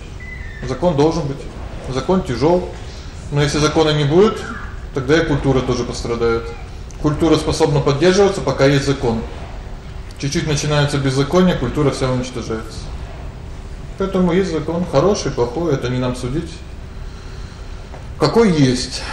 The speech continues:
Понимаете? Поэтому мы не говорим о том, что выходит за рамки культуры. Это какое-то беззаконие, что делать. Но сам принцип мы обсуждали, да? Сам принцип — это умение действовать так, чтобы отношения улучшались.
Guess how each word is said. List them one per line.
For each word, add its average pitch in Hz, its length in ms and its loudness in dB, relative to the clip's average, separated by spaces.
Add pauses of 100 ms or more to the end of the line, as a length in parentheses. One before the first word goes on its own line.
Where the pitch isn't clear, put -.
(840)
Понимаете? 160 320 -4 (420)
Поэтому 185 540 2 (280)
мы 160 220 -2
не 165 120 2
говорим 165 360 6
о 151 40 4
том, 147 200 4
что 143 160 0
выходит 135 400 2
за 123 100 2
рамки 120 240 0
культуры. 117 340 -4 (1160)
Это 170 100 -4
какое-то 147 380 0
беззаконие, 131 560 -2
что 117 160 -8
делать. - 280 -6 (1160)
Но 175 140 6
сам 202 200 6
принцип 185 440 6
мы 139 80 6
обсуждали, 131 500 4
да? 175 160 6
Сам 165 220 2
принцип — 185 380 4
это 143 420 4 (1200)
умение 175 580 8
действовать 170 440 6
так, 202 160 8
чтобы 151 220 4
отношения 160 420 4
улучшались. 151 580 2